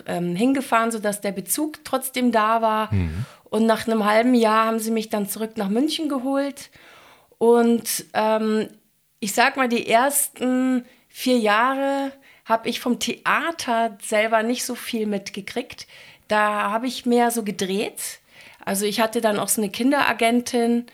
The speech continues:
Speaker 1: hab dann eben, ähm, Werbung gemacht, gemodelt als, äh, Kind hin und wieder, ne?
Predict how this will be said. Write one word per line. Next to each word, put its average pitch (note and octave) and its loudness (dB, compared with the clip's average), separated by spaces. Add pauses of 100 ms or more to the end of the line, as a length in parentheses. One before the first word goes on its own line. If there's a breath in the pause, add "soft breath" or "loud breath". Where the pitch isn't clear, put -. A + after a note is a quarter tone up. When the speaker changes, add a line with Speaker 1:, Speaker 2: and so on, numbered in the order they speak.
(280 loud breath)
Speaker 1:
hab G3 -6
dann G3+ 2
eben, G3 -2
ähm, F#3+ -2
Werbung A3 2
gemacht, G#3 -4
gemodelt A3 2
als, - 2 (380 soft breath)
äh, G#3 2
Kind A3 0
hin A#3 6
und G#3+ 4
wieder, A3 2
ne? G#3 -2